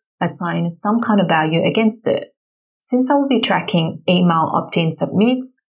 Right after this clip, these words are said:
I will use the first option and click on it, use the same value for each conversion. Under count,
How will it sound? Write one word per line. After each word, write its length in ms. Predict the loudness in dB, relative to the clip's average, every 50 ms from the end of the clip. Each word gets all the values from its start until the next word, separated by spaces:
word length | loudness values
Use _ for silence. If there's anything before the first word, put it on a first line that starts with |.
| _ _ -6 -2
I 100 | 0 2
will 240 | 2 2 2 2
use 280 | 2 2 2 2 2 0 -2 -4
the 500 | -4 -2 0 0 2 2 0 -2 -4 -6 -6 -2
first 300 | -2 0 0 0 -2 -2 -2
option 640 | -2 -2 0 0 0 0 2 0 0 0 -4 -8 -10 -14 _ _ _ _ _ _ _ _ _ _ _ _ -2
and 460 | 0 2 2 2 2 2 0 -4 -4
click 240 | -2 0 0 0 0
on 220 | 0 0 0 0
it, 180 | 0 0 0 0
use 220 | 2 2 2 2
the 100 | 2 0
same 260 | 0 0 0 2 2 2
value 380 | 2 2 0 0 0 0 0
for 260 | 0 0 0 0 0
each 300 | 2 0 0 0 0 -2
conversion. 800 | 0 2 2 2 2 2 2 2 0 0 -2 -4 -6 -8 -10 -12 _ _ _ _ _ _ _ _ _ _ _ _ _ _ _ _ _ _ _ _ _ _ _ _
Under 300 | -2 0 2 2 2 0
count, 500 | 0 0 2 2 4 4 2 0 -2 -8